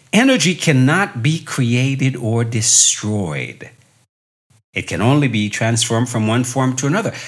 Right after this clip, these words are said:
Again, energy cannot be created or destroyed.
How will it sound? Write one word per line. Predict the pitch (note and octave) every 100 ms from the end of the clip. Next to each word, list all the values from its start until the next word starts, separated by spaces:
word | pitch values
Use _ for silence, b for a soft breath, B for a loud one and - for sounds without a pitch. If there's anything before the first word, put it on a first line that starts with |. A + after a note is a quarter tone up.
| B
Again, | A2 A#2 F3 C3+ -
energy | A#3+ C4 F#3+ A#3 B3+ - B B B
cannot | - E3 D#3 E3+ A#3 C4 E3
be | G3+
created | F3+ F#3 F#3 A#3+ C4 C3 A#2
or | D3+ C#3
destroyed. | D3+ F#3+ - - C4+ D4+ A#2+ D2 C2+